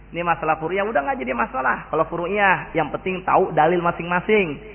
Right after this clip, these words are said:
Dan juga jangan ngambil yang enak-enak, yang gampang-gampang.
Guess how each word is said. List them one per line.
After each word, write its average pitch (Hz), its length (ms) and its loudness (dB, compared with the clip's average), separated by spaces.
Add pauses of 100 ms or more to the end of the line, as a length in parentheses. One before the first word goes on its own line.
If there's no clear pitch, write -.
(300)
Dan 170 160 2
juga 175 260 4
jangan 180 320 0
ngambil 180 320 2
yang 208 220 2
enak-enak, 233 520 4 (520)
yang 170 100 -2
gampang-gampang. 190 760 4